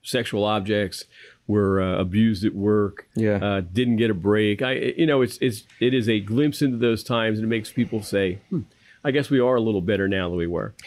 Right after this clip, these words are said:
Speaker 2: But you know what? I, I, I would think, you know, that I, I would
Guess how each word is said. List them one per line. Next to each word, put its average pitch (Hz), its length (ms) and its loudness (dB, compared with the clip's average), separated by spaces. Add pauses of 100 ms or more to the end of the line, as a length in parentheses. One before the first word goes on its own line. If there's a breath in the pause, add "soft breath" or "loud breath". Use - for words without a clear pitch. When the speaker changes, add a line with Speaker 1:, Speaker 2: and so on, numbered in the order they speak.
(220 loud breath)
Speaker 2:
But 135 120 0
you 160 80 0
know 180 100 2
what? 165 180 0
I, 143 100 -2 (140)
I, 143 200 0 (220)
I 143 180 0
would 156 340 -2
think, 117 460 -2
you 110 120 0
know, 101 280 2 (120)
that 101 240 0 (1300)
I, - 500 -10
I 156 140 2
would 160 280 0